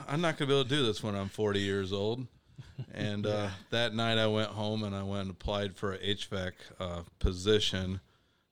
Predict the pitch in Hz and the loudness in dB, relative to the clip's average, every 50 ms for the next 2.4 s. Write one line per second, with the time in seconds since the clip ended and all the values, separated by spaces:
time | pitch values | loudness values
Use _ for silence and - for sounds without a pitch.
0 | _ - - - _ _ - - 90 90 87 85 85 90 95 - - 95 90 87 | _ -20 -20 -20 _ _ -12 -8 -6 -6 -4 -6 -6 -8 -10 -6 -4 -2 -2 -2
1 | 85 85 98 104 101 - 104 98 92 92 95 98 95 98 92 87 - - - 110 | -2 0 2 2 2 2 0 -2 0 0 0 0 0 0 0 -2 -2 0 2 2
2 | 110 107 - 117 120 123 120 120 | 2 2 0 2 2 2 2 0